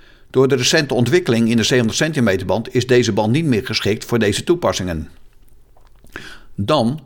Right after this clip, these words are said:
een voorstel twee van de afdeling Leiden. De verenigingsraad van de Veron draagt het hoofdbestuur op om eventueel in overleg met de afdelingen te komen tot voorstellen tot de volgende V R, waarbij een oplossing voorgedragen wordt aan de aangaande personele problemen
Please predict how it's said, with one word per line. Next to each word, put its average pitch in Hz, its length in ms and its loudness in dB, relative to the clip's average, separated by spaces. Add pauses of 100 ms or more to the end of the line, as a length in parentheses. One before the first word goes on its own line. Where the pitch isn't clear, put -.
(140)
een 120 140 0
voorstel 120 560 2
twee 135 420 0 (180)
van 113 240 2
de 107 60 4
afdeling 107 400 2
Leiden. 147 480 0 (540)
De 139 140 2
verenigingsraad 139 800 0
van 120 100 0
de 120 80 2
Veron 117 360 2
draagt 110 260 2
het 117 120 -2
hoofdbestuur 127 560 0
op 92 240 -2
om 120 180 -2
eventueel 123 440 2
in 107 100 0
overleg 117 420 0
met 110 140 0
de - 60 -4
afdelingen 104 580 0
te - 80 -2
komen 135 380 2
tot - 180 -4
voorstellen 113 600 0
tot 107 220 -2
de - 140 2
volgende 110 460 0
V 120 360 2
R, - 80 -10 (320)
waarbij 107 380 0
een 113 140 -2
oplossing 123 560 -2
voorgedragen 104 640 -2
wordt 107 220 -4 (100)
aan 104 180 0
de 95 60 -2
aangaande 120 520 0
personele 123 500 0
problemen 110 580 0